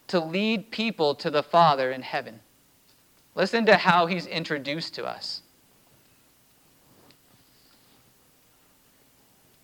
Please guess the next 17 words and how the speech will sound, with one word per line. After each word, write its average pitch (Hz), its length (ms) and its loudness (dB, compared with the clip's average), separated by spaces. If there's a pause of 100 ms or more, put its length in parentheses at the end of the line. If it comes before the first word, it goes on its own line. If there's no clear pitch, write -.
(340)
So - 140 -18
God 135 240 -4
is 131 60 -8
our 131 100 -4
provider. 117 580 -8 (3000)
It 135 140 -14
says 165 300 4
in 156 120 -2
John 151 280 2
chapter 147 340 0
one, 151 240 0
"In 156 80 -4
the 151 80 -4
beginning 156 420 -2
was 151 180 -8
the 151 100 -10
Word, 147 480 -2